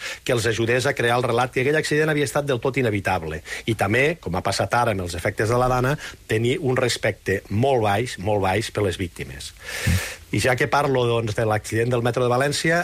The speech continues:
acabo, eh, perquè em sembla que m'estic allargant massa, acabo precisament amb una piulada a X,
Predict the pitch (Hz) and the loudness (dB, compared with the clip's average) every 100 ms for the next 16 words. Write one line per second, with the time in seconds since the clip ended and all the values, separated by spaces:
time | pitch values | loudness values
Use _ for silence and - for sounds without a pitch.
0 | 104 107 127 127 139 170 226 104 101 95 | -2 0 0 2 2 0 0 -2 0 -2
1 | 92 87 87 110 110 110 95 107 104 107 | -4 -4 -2 0 2 2 0 0 2 2
2 | 110 110 127 131 143 143 123 117 120 - | 2 2 2 0 0 0 0 0 0 0
3 | 131 120 135 131 131 151 143 147 143 131 | 0 2 2 2 2 2 0 2 2 4
4 | 123 120 143 165 - - | 2 2 2 0 -2 -8